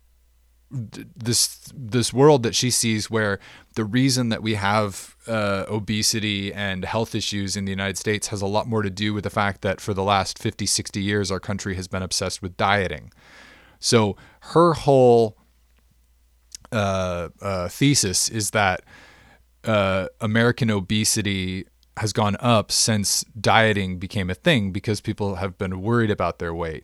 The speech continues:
A hundred and fifty years ago, people didn't worry about their weight. They just ate when they were, felt hungry, and that was it. So that, that's the diet that Richler advocates for in this book. You just eat until you're full and don't worry about it. And eventually, like, you'll come back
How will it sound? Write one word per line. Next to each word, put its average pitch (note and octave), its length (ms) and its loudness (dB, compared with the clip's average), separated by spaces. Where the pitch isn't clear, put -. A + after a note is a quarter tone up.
A A2 100 -6
hundred A#2+ 180 2
and G#2+ 100 -2
fifty G#2+ 220 -2
years G2 240 2
ago, F2+ 200 0
people G2 280 -4
didn't F2 240 -4
worry A2+ 240 6
about G2 240 4
their F#2 120 0
weight. F#2 300 -2
They F#2+ 80 -2
just G2+ 320 -6
ate A2 300 -2
when G2 180 -4
they F2+ 80 -4
were, E2+ 120 -8
felt - 260 -4
hungry, C#3+ 440 0
and G2 120 -4
that G2+ 120 -2
was G2 160 -4
it. E2+ 220 -2
So - 120 -4
that, B2 280 6
that's C3 300 4
the A2+ 600 2
diet A2 400 4
that G2+ 120 -2
Richler G2+ 360 -2
advocates F#2 560 -2
for F2 220 -2
in F2 80 -6
this F2 120 -8
book. - 320 -8
You F#2+ 100 -4
just G#2+ 340 -2
eat B2 300 0
until A#2+ 300 2
you're B2+ 100 4
full G#2+ 380 0
and G2 140 -4
don't A2+ 260 2
worry G#2 420 4
about D2+ 300 -2
it. C#2 200 -14
And A2+ 120 0
eventually, A2+ 800 2
like, G2 340 -2
you'll G#2+ 140 2
come F#2 380 0
back G2 380 2